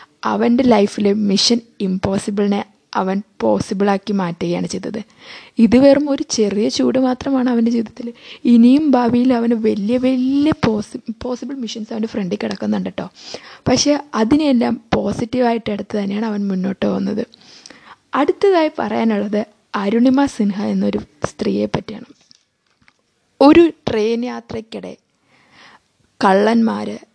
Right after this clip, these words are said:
അവരെ ട്രെയിനിൽ നിന്ന് പുറത്തേക്ക് തള്ളി. ആ ത-, അതിൻ്റെ ഇടയ്ക്ക് ഉണ്ടായ ഒരു ആക്സിഡൻറ്റിൽ കാലുകൾ നഷ്ടപ്പെട്ട ഒരു വ്യക്തിയാണ് അരുണിമ സിൻഹ.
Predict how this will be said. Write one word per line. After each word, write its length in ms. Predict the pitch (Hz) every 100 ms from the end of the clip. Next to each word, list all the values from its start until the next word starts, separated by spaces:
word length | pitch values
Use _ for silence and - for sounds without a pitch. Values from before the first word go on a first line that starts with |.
| _ 220
അവരെ 340 | 220 226 233 - _ -
ട്രെയിനിൽ 340 | 214 226 240 233
നിന്ന് 160 | 214 220 226
പുറത്തേക്ക് 560 | 214 - - 220 254 -
തള്ളി. 280 | 190 185 226 _ _ _ _ _ _ _ _ _ - 127
ആ 0 | 147 - _ _ _ _ -
ത-, 220 | 220 214 - _ 220
അതിൻ്റെ 280 | 214 262 277
ഇടയ്ക്ക് 320 | 214 202 220 226
ഉണ്ടായ 340 | 208 202 208 208
ഒരു 100 | 214 180
ആക്സിഡൻറ്റിൽ 440 | - 214 190 - - _ - - _ _ -
കാലുകൾ 320 | 277 285 294 277
നഷ്ടപ്പെട്ട 420 | 214 - 202 202 208
ഒരു 80 | 202 208
വ്യക്തിയാണ് 380 | 190 220 202
അരുണിമ 380 | 208 214 196 214 -
സിൻഹ. 180 | 214